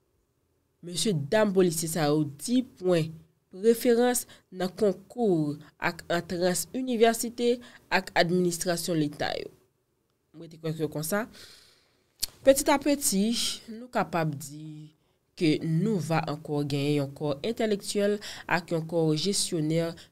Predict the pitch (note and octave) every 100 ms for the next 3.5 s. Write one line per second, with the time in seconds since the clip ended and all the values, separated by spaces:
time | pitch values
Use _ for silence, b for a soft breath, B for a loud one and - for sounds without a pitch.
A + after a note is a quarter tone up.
0 | _ F3+ D3+ D3+ D#3 D3 D3 G3+ F#3+ D3+
1 | D3 D3+ E3 C#3+ D#3 G#3+ A3 B - D#3
2 | D#3+ D#3 G3 G3 B E3+ F3+ D3+ D3+ D#3+
3 | D#3+ E3 D3+ C#3+